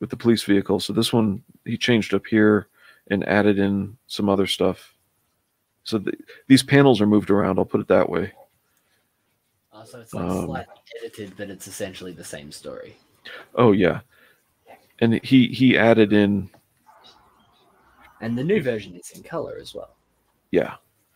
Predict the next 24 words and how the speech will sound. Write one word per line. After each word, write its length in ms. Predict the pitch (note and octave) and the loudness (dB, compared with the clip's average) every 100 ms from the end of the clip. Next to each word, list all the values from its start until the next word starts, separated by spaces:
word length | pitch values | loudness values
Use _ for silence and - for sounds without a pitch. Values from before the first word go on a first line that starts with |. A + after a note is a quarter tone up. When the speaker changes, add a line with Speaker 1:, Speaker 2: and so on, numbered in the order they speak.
| _ _ _ _ _ _ _ _ | _ _ _ _ _ _ _ _
Speaker 1:
Some 260 | - E3 | -2 2
of 60 | A3 | 4
this, 320 | A3 - - | 4 2 -4
maybe 280 | C3 C#3 B3 | 0 2 2
this 200 | B3 - | 0 4
was 160 | F#3 G#3 | 2 4
colored, 360 | A#2 A2 - | 4 4 2
like, 300 | C#2+ E2 G#2+ | 0 0 0
done 180 | F#2+ A2+ | 4 4
in 100 | G#2+ | 4
black 280 | G#2 G2+ - | 2 0 0
and 120 | G#2 | -4
white 240 | G2+ G2 - | -2 -2 -2
and 160 | G2+ | -2
not 280 | G2+ G2+ - | 0 0 -2
a 100 | F2+ | -4
black 280 | G2+ G2 G2 | 0 0 0
and 80 | G#2 | -2
white 140 | F#2 | -4
print 220 | - G#2 F#2+ | -4 -6 -4
of 120 | F#2+ | -8
something 280 | G2 G2 F#2 | -8 -6 -6
in 100 | F2+ | -6
color. 360 | - - - | -8 -10 -10